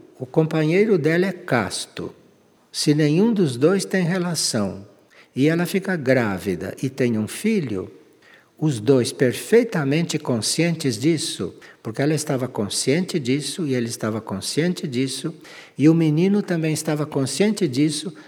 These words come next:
porque tinha contato com ela já no útero dela. Logo que o menino começou a se formar no útero, a alma, o espírito já tinha contato com a mãe. Isso é uma forma de reprodução,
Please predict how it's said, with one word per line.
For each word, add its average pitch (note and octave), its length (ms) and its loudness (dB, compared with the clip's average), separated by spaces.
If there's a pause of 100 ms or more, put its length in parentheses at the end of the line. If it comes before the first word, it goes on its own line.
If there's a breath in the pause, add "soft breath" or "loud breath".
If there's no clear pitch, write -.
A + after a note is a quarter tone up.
(120 loud breath)
porque D3+ 220 0
tinha F#3 240 0
contato F3+ 640 -2
com D3+ 200 -2
ela F#3 480 -2
já C#3+ 380 0
no G3 200 4
útero E3+ 520 4
dela. F#2 520 -4 (580 loud breath)
Logo G#3 300 4
que G#3+ 120 -2
o G3+ 40 4
menino D#3 320 0
começou C#3 540 -2
a G#3+ 40 0
se F#3+ 140 -2
formar C3 460 0
no A#2+ 120 0
útero, F3+ 440 2 (520 loud breath)
a C3 140 -2
alma, C#3+ 640 2
o C#3 100 2
espírito G3+ 540 0
já D#3 220 2
tinha B3 500 4
contato B2 640 -2
com A2+ 140 -6
a G#2+ 80 -2
mãe. F#2+ 440 -8 (1200 loud breath)
Isso - 220 -4
é F#3 40 2
uma C#3+ 200 0
forma D3+ 640 2
de B2 120 -2
reprodução, C#3 1080 0